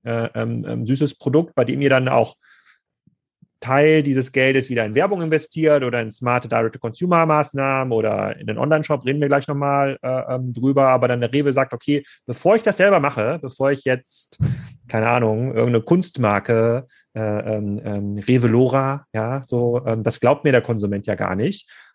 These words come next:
ähm, sorge ich mich lieber mit einem Produzenten darum, dass da das Mövenpick-Logo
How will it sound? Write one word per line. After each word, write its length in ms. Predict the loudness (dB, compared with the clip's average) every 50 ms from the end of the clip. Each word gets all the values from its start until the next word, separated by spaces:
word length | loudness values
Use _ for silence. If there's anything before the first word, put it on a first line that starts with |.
| _ _
ähm, 340 | 2 4 4 4 2 0 0
sorge 240 | 4 4 4 4 4
ich 160 | 2 -2 -8 -18 _ -10
mich 180 | -10 -8 -6
lieber 180 | -2 0 2 2
mit 160 | 2 0 -2
einem 80 | -2 -2
Produzenten 440 | 0 0 2 2 0 -2 0 0
darum, 340 | 0 0 2 0 0 0 0
dass 180 | 0 0 2 2
da 400 | 2 4 4 4 4 2 2 0
das 180 | -2 -4 -4
Mövenpick-Logo 1040 | -2 0 0 0 -2 -2 -2 -4 -4 -2 -2 -2 -2 0 0 0 0 0 -2 -4 -8